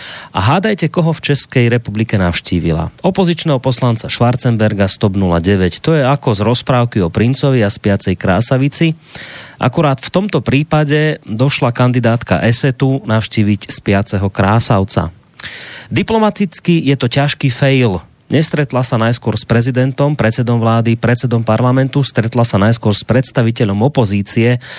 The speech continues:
čo je hrubý zásah do českej politickej scény. Bude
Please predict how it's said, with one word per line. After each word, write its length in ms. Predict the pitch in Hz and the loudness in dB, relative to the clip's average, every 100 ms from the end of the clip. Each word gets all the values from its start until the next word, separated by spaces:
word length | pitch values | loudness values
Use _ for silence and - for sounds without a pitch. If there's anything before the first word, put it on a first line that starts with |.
| - - | -16 -8
čo 160 | - | 0
je 80 | 135 | 2
hrubý 400 | 104 131 165 127 | 4 2 2 0
zásah 480 | 113 123 131 127 113 | 0 0 0 0 -2
do 80 | 95 | -2
českej 400 | - 120 - 101 | 0 0 0 -2
politickej 640 | - 98 95 85 - 87 | 0 0 0 -4 -2 0
scény. 580 | 82 - 107 95 85 76 - _ _ _ _ - - - - - - - | 0 0 2 2 0 -4 -10 _ _ _ _ -18 -16 -16 -16 -16 -14 0
Bude 260 | 127 151 | 2 2